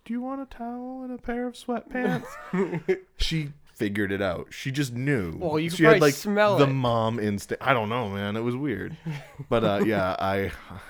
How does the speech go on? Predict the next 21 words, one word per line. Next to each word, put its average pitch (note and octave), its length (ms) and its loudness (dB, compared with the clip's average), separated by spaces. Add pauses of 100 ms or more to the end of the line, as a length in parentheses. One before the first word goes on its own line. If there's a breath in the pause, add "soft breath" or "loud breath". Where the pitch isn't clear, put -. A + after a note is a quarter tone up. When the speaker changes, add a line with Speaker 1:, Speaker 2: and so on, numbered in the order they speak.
(240 loud breath)
Speaker 1:
I G#2+ 120 0
got G#2 180 0
a G2+ 60 -2
pair A2+ 220 2
of A2 80 0
sweatpants, A2+ 760 -2 (140)
a G2+ 80 -2
towel, G2+ 580 2
and F#2 140 -6
a F2 60 -6
ride F2 360 -6
home. F#2 480 -8 (120)
<laughs> - 1800 2 (1160 loud breath)
So, E3+ 420 -8
yeah. E2+ 360 -6
Speaker 2:
She E2+ 160 -4
didn't A3 160 -2
let G#3 120 2
you G#3 60 2
hang G3 200 0
out? C4 200 -4